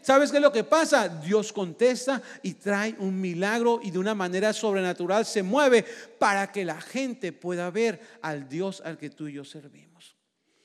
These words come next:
Ahora, ¿cuál era el objetivo de este, de este acto que estaba haciendo Elías? ¿Decir que Dios era todopoderoso? ¿Sabes qué era el acto? Dice,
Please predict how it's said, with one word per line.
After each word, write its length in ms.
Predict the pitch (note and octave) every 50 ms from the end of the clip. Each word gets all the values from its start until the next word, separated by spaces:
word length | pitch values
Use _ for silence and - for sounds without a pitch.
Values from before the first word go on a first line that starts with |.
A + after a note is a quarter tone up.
| _ _ _ _ -
Ahora, 300 | G3 G3+ F#3+ D3+ D3+ -
¿cuál 240 | - G3+ A#3 B3 B3+
era 140 | C4 C#4 C#4
el 80 | C4+
objetivo 580 | C4+ B3+ - - A3 G3+ - B3 B3+ B3 C4 B3+
de 100 | B3+ B3
este, 360 | A#3+ - - C#4+ C4 A#3 - - - - -
de 140 | F3 A3 A#3
este 280 | A3 - - - B3 A3+
acto 340 | G#3 G#3 - - - B3 A#3+
que 60 | G#3+
estaba 300 | G3+ - A3 G#3 A3 A3+
haciendo 720 | G#3+ - - A3+ A3 A3 G#3+ G3+ A3+ A3+ A3+ G#3 F3+ - - - - -
Elías? 540 | - G3 G3 G3 G3 F#3 D#3 C3 B2 - - _ -
¿Decir 420 | D#3+ G#3+ A3 - A#3+ B3 A#3+ A#3+
que 180 | - B3+ A3+ F#3+
Dios 340 | F#3 A3 A#3 A#3 A#3 -
era 680 | B3+ A#3+ A#3+ A#3 A3 F#3+ - - - - _ - _ _ -
todopoderoso? 1000 | A#3 A3+ A#3+ A#3 A#3 A#3 A3 G#3+ F#3+ F#3 F3+ G#3+ A#3 A3+ - - - C#4 - - - _ _ _ _ _ _ _ _ _ _ _ _ _ _ _ _
¿Sabes 360 | - - G#3+ A3 A#3+ C4 - C4
qué 80 | C4
era 100 | B3+ C4
el 100 | B3+ B3+
acto? 280 | C4+ C4 C4 - D4 C#4+
Dice, 320 | C#4 A3+ - C#4 - -